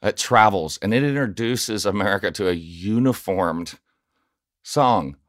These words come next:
Like, the, the, uh, the, that's how you play that song, you know, that idea. You know, it was the very first widespread, given to all of America at the time, music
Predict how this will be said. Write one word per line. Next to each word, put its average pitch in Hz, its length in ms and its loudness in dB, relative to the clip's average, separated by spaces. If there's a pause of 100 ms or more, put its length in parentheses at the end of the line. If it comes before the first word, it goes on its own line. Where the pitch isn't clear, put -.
(440)
Like, 95 200 -2
the, 101 240 0
the, 98 300 -2
uh, 104 80 4
the, 98 220 2 (440)
that's 131 380 0
how 131 120 -2
you 104 160 0
play 92 180 0
that 73 200 -4
song, 57 320 -8 (720)
you 101 120 -4
know, 87 320 -2
that 117 180 4
idea. 98 600 4 (600)
You 107 140 -4
know, 101 120 2
it 98 120 4
was 123 160 0
the 123 100 0
very 143 300 4
first 120 480 0
widespread, 87 1200 2 (580)
given 117 320 2
to 104 120 -4
all 92 460 4
of 87 140 -2
America 82 640 -2 (1400)
at 101 100 0
the 76 60 -6
time, 90 460 4
music 101 520 2